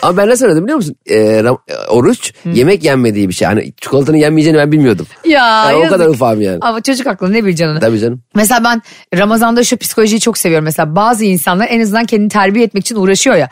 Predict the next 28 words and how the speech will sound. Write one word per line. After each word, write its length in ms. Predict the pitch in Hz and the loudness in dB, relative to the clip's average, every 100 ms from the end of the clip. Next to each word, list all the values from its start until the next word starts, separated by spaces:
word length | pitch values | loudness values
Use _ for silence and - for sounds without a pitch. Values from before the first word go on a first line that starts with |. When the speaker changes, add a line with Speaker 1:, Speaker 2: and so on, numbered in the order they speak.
| - | -4
Speaker 1:
Evet. 120 | 101 107 | 0 0
Speaker 2:
Mesela 180 | 185 | 0
küfretmemek 720 | 190 240 - 220 208 196 185 | -2 -2 -2 -2 0 -2 -2
için, 260 | 175 - 175 - - - | -2 -4 -4 -6 -20 -6
mesela 220 | 196 214 | -2 0
daha 160 | 208 247 | 2 2
az 140 | 220 - | 2 0
sinirli 340 | 214 202 196 | 0 2 2
olmak 300 | 185 180 175 | 2 0 -2
için 180 | - 175 | -4 -4
falan. 300 | 220 233 311 - - 226 | 0 0 0 -8 -8 -2
E, 380 | 214 208 208 - | 2 2 0 -4
işte 160 | - | -4
yememek 460 | 226 226 214 175 185 | 0 0 0 0 0
zaten. 420 | 214 190 196 262 320 | 0 0 0 0 0
Speaker 1:
Ya 60 | 135 | 2
da 40 | |
daha 120 | 131 | 2
çok 100 | 135 | 2
Speaker 2:
O 20 | 196 | 0
iş. 60 | |
Speaker 1:
sinirli 160 | 131 113 | 2 2
olmak 180 | 107 156 | 2 2
için. 200 | - - 277 302 262 233 | 0 -2 -2 -2 0 -4
Speaker 2:
<laughs> 480 | - 151 - - - | -6 -8 -10 -16 -4
Onları 300 | 269 320 311 | -2 0 2
zaten 400 | 302 330 247 202 | 0 0 0 0
yani 320 | 214 208 185 | -2 0 -2